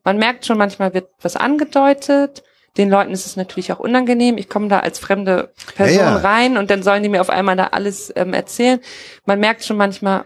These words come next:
Speaker 1: okay, da war vielleicht was, aber ich erzähle nichts, wovon die nicht wollen, dass ich's erzähle. Und wenn der ein Alkoholiker war und seine Kinder geprügelt hat, ähm,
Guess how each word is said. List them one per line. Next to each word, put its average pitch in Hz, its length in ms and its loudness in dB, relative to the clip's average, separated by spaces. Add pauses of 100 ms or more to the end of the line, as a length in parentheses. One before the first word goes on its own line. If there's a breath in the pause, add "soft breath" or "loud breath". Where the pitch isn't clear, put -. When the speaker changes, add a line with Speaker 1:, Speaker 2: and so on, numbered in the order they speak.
Speaker 1:
okay, 214 520 -2
da 202 260 2
war 226 380 2
vielleicht 285 480 0
was, 294 340 -4 (300 loud breath)
aber 196 400 2 (280)
ich 190 140 0
erzähle 214 340 2
nichts, 262 440 0
wovon 220 320 0
die 214 80 -4
nicht 196 180 -4
wollen, 202 240 4
dass 185 140 -8
ich's - 100 -12
erzähle. 165 480 -4 (560)
Und 185 160 -2
wenn 226 180 2
der 226 220 4
ein 185 240 -4
Alkoholiker 208 540 0
war 190 100 4
und 190 80 -4
seine 190 220 0
Kinder 254 240 0
geprügelt 180 480 -8
hat, 196 180 -4 (560 loud breath)
ähm, 190 400 0